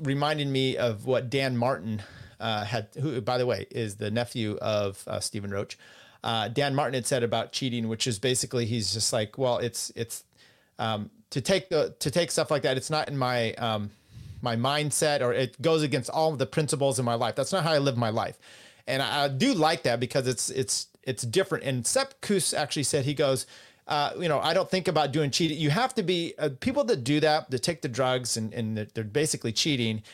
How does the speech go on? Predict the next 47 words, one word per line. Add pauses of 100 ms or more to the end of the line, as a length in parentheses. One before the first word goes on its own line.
(200)
they're
afraid
to
lose,
and
that's
why
they're
doing
it. (160)
And
it's,
um,
he
goes,
"You
have
to
be
afraid
to
lose (380)
to
be
a
good
winner."
And
I,
and
I
love
that.
It's
like
taking
the
chances
that
you
do (320)
and
putting
yourself
out
there,
right?